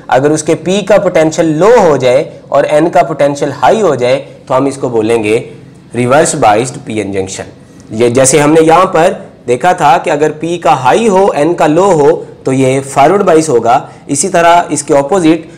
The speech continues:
अगर पी का लो और एन का हाई हो तो हम इसको बोलेंगे reverse biased पीएन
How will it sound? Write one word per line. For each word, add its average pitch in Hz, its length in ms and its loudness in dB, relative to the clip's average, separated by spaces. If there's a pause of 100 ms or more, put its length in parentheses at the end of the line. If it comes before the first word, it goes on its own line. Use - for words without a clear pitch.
(100)
अगर 147 240 2
पी 170 240 -4
का 185 160 2
लो 165 220 4
और 151 320 2
एन 160 260 0
का 202 140 0
हाई 131 260 -2
हो 110 200 -2 (300)
तो 123 80 -4
हम 127 140 0
इसको 131 220 -4
बोलेंगे 120 560 0 (280)
reverse 147 420 2
biased 123 480 0 (320)
पीएन 131 480 -2